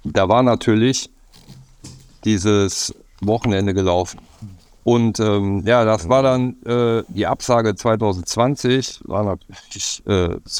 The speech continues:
<laughs> also ein Déjà-vu-Erlebnis. Ähm,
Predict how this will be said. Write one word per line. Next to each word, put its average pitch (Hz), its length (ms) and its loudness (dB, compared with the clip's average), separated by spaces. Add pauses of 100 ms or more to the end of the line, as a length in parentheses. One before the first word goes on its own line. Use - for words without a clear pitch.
(520)
<laughs> - 400 -12
also 95 320 -6 (920)
ein 98 80 -6
Déjà-vu-Erlebnis. 101 1300 0
Ähm, 87 440 0